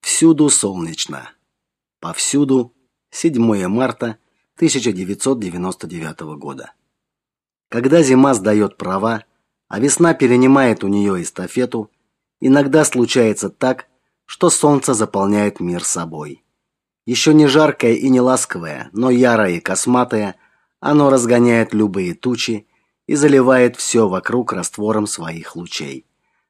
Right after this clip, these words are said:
Шипя тают сугробы. Ростки из-под земли устремляются навстречу теплу. Птицы шалеют от весеннего света, а люди ходят счастливо, озираясь, втягивают носом еще прохладный воздух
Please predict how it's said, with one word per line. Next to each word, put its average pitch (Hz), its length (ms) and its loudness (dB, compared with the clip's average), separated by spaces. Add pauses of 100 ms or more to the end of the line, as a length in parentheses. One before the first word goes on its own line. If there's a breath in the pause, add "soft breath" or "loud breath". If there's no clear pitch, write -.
(140)
Шипя 156 380 2
тают 110 460 0
сугробы. 87 640 -8 (360)
Ростки 127 520 -2
из-под 143 420 -2
земли 123 400 4
устремляются 104 760 -2
навстречу 90 500 -8
теплу. 78 500 -12 (480)
Птицы - 460 -2
шалеют 117 500 2
от 107 140 -4
весеннего 92 540 -4
света, - 540 -8 (600)
а 131 140 0
люди 156 280 6
ходят 113 400 0
счастливо, 101 560 -2
озираясь, 95 680 -4 (380)
втягивают 143 640 2
носом 117 340 2
еще 98 320 -4
прохладный 110 560 -4
воздух 90 520 -10